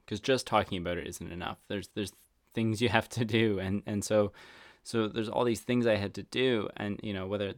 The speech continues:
you know, it was, I was going to meetings, and that felt weird, didn't feel right for me. I would, I, I was going to see a psychotherapist, and that helped. It didn't solve everything, but it certainly helped. But it was around this time that I was also becoming more conscious of my feelings towards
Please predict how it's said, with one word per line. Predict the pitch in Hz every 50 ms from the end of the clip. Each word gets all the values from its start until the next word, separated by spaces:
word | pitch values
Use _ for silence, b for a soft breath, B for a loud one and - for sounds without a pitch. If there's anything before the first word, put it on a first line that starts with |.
| - -
you | - - 95
know, | 92 -
it | - 101
was, | 95 95 95 - - _ _ _ _ -
I | - 95
was | 98 95
going | - 104 101 101
to | 98 95
meetings, | 92 90 98 104 104 104 98 98 98 95 92 - - - - - b b b b b b _
and | - 95 98
that | 95 - -
felt | - 107 101 - -
weird, | 95 95 95 95 95 90 - - _ _ _ -
didn't | - 107 95 -
feel | - 98 90
right | 92 92 - -
for | - -
me. | 95 95 95 92
I | 87 90
would, | 90 90 87 -
I, | - 98 - -
I | 95
was | 98 95 -
going | - 107 104 98
to | - 95 95 98 - - -
see | - - - 95
a |
psychotherapist, | 92 - 101 87 - - - - 92 95 90 - 92 92 - - - B B B B B B B B B B B B
and | 120 143
that | 147 -
helped. | - - 135 139 143 143 - - - - _ b b b b b b b
It | - 117
didn't | 139 135 127 -
solve | - - - 117 117 117 113 113
everything, | 110 110 117 110 - - 113 110
but | 101 101 -
it | 95
certainly | - - 120 113 - 107 107
helped. | 95 87 101 101 101 101 - - - - - B B B B B B B B B B B B _ _ _ _ _ _ _ _ -
But | 131 143
it |
was | 156 156 151
around | 160 185 208
this | 220 214 -
time | - 147 131 131 127
that | 113 104
I |
was | 104 107 113
also | 117 120 -
becoming | 151 147 - 139 127 113
more | 107 107 107 104
conscious | - - 101 98 - - 101 -
of | - 101 95 95 90 -
my | - 95 95
feelings | 104 - - 101 95 95 95 95 -
towards | - - 98 95 90 90 90 92 90 87 - -